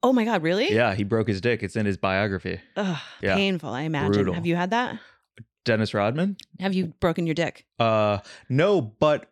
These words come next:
Speaker 2: when I lost my virginity, um, neither of us knew what we were doing and she was on top
Speaker 1: Mm-hmm.
Speaker 2: and it hurt more than it felt good.
Speaker 1: Oh, God.
Speaker 2: Do you know what I'm saying?
Speaker 1: <laughs>
Speaker 2: I'll leave it at that.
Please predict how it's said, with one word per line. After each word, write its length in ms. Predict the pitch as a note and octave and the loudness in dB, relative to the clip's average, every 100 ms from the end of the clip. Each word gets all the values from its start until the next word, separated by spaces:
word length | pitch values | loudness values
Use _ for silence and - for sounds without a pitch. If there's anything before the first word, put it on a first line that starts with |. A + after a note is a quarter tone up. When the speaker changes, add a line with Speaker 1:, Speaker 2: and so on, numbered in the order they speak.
| - | -2
Speaker 2:
when 160 | C3+ | 0
I 60 | C3+ | 2
lost 260 | B2 C#3+ | 2 0
my 100 | D#3+ | 0
virginity, 760 | A#2+ G#2+ F#2+ G#2 B2 B2+ B2+ D3+ _ A2 | 0 0 0 0 0 0 0 -4 _ 0
um, 500 | G2+ G2 F#2 F2 G2+ | 2 2 0 0 2
neither 220 | A#2+ B2 | 2 2
of 80 | G#2+ | 0
us 120 | - | 0
knew 120 | A2+ | 0
what 100 | G#2+ | 2
we 100 | G2+ | 0
were 80 | F#2+ | 0
doing 280 | G2 G#2+ A2 | 0 0 -2
and 80 | |
she 100 | - | -2
was 160 | G2 F#2 | -4 -2
on 140 | F2+ | -4
top 360 | F2 F#2+ A2+ - - | -4 -4 -4 -6 -8
Speaker 1:
Mm-hmm. 140 | G#3+ A3 | -2 2
Speaker 2:
and 120 | G2 | 2
it 120 | G2 | 0
hurt 360 | - - D3+ - | -4 -2 -2 0
more 220 | C3 A#2 | 0 2
than 120 | G#2+ | 2
it 120 | G#2 | -2
felt 300 | - G2+ F#2+ | -2 -4 -4
good. 240 | - - - | -8 -10 -2
Speaker 1:
Oh, 140 | A#3+ A3+ | 0 2
God. 320 | A3 B3+ E3 | 2 0 -2
Speaker 2:
Do 80 | G#2+ | 0
you 60 | |
know 40 | B2 | 0
what 80 | C3 | 2
I'm 100 | C3 | 2
saying? 340 | D3 D#3 C#3+ - | 2 0 -2 -6
Speaker 1:
<laughs> 60 | |
Speaker 2:
I'll 100 | - | 0
leave 160 | C3+ C#3 | 2 2
it 60 | A#2 | 2
at 100 | - | 0
that. 240 | - - | -2 -4